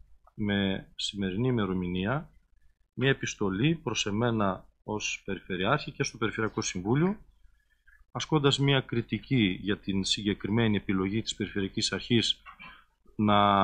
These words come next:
εντάξει το έργο της σύραγγας της Κλεισούρας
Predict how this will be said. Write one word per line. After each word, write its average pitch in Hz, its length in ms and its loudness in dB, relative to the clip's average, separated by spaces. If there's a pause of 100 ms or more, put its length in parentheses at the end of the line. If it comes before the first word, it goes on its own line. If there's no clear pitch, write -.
(2750)
εντάξει 117 540 2
το - 120 0
έργο 120 200 4
της 117 140 0
σύραγγας 131 420 4
της - 160 -2
Κλεισούρας 110 840 2